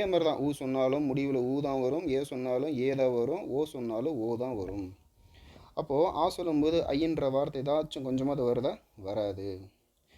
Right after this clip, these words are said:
ஊ சொல்லி பாருங்க, ஊ பதிலா வேற ஏதாவது ஈன்னு வருதா? வராது. அப்போ ஆ சொல்லும் பொழுதோ, ஆலேருந்து ஓ வரைக்கும் நீங்க சொல்லி பார்க்கும் பொழுது,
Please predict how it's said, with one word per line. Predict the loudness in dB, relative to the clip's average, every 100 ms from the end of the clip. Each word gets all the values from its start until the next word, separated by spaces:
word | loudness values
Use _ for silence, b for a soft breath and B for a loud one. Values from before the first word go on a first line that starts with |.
| b b
ஊ | -4
சொல்லி | -2 -2 2
பாருங்க, | 2 2 -2 -4 _ _
ஊ | -6 -4 0
பதிலா | 2 4 4
வேற | 6 6
ஏதாவது | 4 4 2
ஈன்னு | 2 2
வருதா? | 0 0 -2 -4 -12
வராது. | -6 -2 -2 -2 -4 -6 -10 _ -16
அப்போ | -6 0 0 0 b b b b 0
ஆ | 2 2
சொல்லும் | 2 -2 -2 -2
பொழுதோ, | -2 -2 -2 -4 _ -6
ஆலேருந்து | 0 2 2 0 0 -2 -4 -2
ஓ | 0 2
வரைக்கும் | 2 0 -2
நீங்க | -6 -4
சொல்லி | -4 -2
பார்க்கும் | -4 -4 -6 -6
பொழுது, | -6 -4